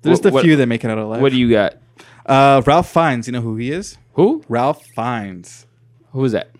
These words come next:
Speaker 1: He played Voldemort.
Speaker 2: Oh, okay, yeah, yeah.
Speaker 1: Yeah, that actor. Uh, he just got attached to play Miss Trunch-, Trunchbull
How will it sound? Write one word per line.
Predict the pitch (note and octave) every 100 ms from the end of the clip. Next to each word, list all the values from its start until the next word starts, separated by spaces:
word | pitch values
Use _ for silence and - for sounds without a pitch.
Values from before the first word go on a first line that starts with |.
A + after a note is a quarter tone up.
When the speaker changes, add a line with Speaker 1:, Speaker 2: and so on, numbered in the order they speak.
| - - _
Speaker 1:
He | _ D3 E3
played | - D3
Voldemort. | A2+ C#3 C3 G2 F2+ _ _ _ _ -
Speaker 2:
Oh, | D3
okay, | C#3 B2+
yeah, | A2+ G#2
yeah. | F2+
Speaker 1:
Yeah, | F#2+
that | A2 A#2+
actor. | B2+ G3+ G#3+ - - -
Uh, | A#2+ A#2
he | A2+ D3
just | D#3+
got | E3 D#3+
attached | B2 - C#3+ D#3 - - _
to | -
play | - B2+ A#2+ A#2
Miss | A2+ C#3 D#3+ - - _ _ _ _ _
Trunch-, | - C#3+ F#3 - _ _ _ _ -
Trunchbull | E3+ F#3+ F#4 G4